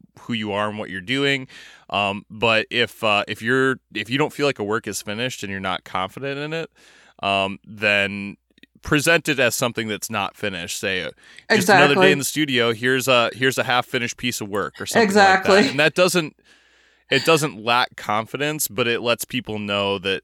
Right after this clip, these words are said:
Speaker 1: that this isn't a finished product.
Speaker 2: I think that's a really good point. And, and you can always show, I think it's a good thing to show people that you struggle and that, you know, this is not easy for any
Speaker 1: Right.
Speaker 2: of us. People really appreciate that, um, seeing that in other artists.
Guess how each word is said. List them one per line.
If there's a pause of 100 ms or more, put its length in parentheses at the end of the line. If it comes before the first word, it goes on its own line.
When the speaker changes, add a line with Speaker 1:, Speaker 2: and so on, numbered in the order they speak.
Speaker 1:
that
this
isn't
a
finished
product. (220)
Speaker 2:
I
think
that's
a
really
good
point. (120)
And,
and
you
can
always
show, (280)
I
think
it's
a
good
thing
to
show
people
that
you
struggle
and
that, (140)
you
know,
this
is
not
easy
for
any
Speaker 1:
Right.
Speaker 2:
of
us. (280)
People
really
appreciate
that,
um,
seeing
that
in
other
artists.